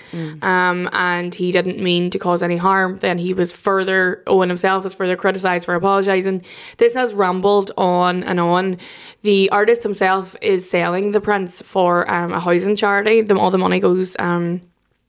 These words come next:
Speaker 2: to charity. And it has really taken away, um, the attention from the housing, the eviction ban,
Speaker 1: Mm.
Speaker 2: and onto this, uh, really non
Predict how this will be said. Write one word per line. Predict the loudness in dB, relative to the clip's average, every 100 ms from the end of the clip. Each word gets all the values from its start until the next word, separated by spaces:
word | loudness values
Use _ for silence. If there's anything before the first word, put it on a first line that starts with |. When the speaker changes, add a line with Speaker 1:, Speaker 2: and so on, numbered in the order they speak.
| -20 -4
Speaker 2:
to | 0
charity. | 0 2 2 4 2 2 -6 -20 -20 -20 -20 -8
And | -2 0 0 -2 -4 0
it | -2 0
has | -4
really | 2 6 4
taken | 4 0 2 0
away, | 0 2 4 4 4 2 -6 _ _
um, | 0 2 2 2 0 -2 -2
the | 0 2 2 2 -2 -4
attention | -2 0 2 2 0 0
from | 0 0 0
the | 0
housing, | 2 2 2 0 0 -4 _ _ _ _ _ _ -2
the | 0
eviction | 2 -2 -2 -2
ban, | 0 -4 -6 _ -20
Speaker 1:
Mm. | -16 -14 -10 -4
Speaker 2:
and | -4 -2
onto | -2 0 2
this, | 2 2 0 -8 -16 _ -20 _ -20 -18 -8
uh, | -6 -4 -4 -6 -8 _ _ -10 -2
really | 2 4
non | 2 0 -2 -2 -4